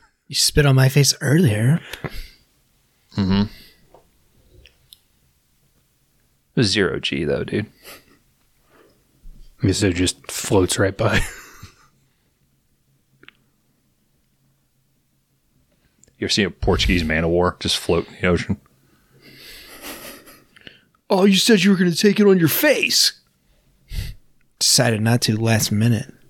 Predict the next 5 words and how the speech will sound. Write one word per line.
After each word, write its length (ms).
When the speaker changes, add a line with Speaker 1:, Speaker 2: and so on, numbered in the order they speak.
Speaker 1:
Fucking 500
zero 440
G. 500
Speaker 2:
Hey, 160
babe, 360